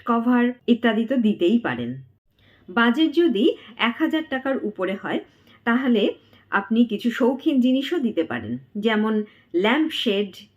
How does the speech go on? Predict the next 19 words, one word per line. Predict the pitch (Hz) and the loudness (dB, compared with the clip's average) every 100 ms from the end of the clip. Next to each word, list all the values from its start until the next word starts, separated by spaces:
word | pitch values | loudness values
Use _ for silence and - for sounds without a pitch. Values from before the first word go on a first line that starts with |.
| _ _ _ _ - _ | _ _ _ _ -20 _
দুজনে | 180 254 254 277 277 - | 4 6 6 0 -2 -2
একসঙ্গে | 226 - 269 262 240 262 247 | -4 -6 -4 0 2 2 2
বেড়াতে | 202 208 240 | 0 0 0
যাবে | 226 233 220 233 240 - | 0 0 2 2 2 2
এই | 240 240 | 2 2
রকম | 240 240 226 233 | 2 0 -2 -2
উপযুক্ত | 214 214 214 233 - 214 214 220 - - | -4 -2 0 -2 -4 -2 -2 -2 -10 -8
ট্রলি | 226 202 233 254 | -2 2 4 4
ব্যাগ, | 190 175 202 - - - - - - - - _ _ _ _ _ - | 2 -2 -4 -12 -20 -20 -20 -20 -20 -20 -20 _ _ _ _ _ -4
ওয়্যারলেস | 233 247 262 285 285 | -2 -2 -2 -4 -6
স্পিকার | - 254 240 262 214 | -6 -4 -4 -6 -6
দিতে | 208 226 | -6 -8
পারেন, | 226 208 214 247 - _ _ - | -8 -8 -4 -6 -6 _ _ -10
ব্লুটুথ | 185 277 311 311 285 196 | -2 -2 -2 -2 -4 -4
দিতে | 233 233 | -4 -4
পারেন, | 226 220 214 220 240 - _ _ - | -8 -8 -6 -6 -8 -10 _ _ -4
হেডফোন | 247 254 - 330 320 | -4 -4 -6 -4 -2
দিতে | 240 233 214 | 0 -2 -6
পারেন। | 190 185 | -8 -8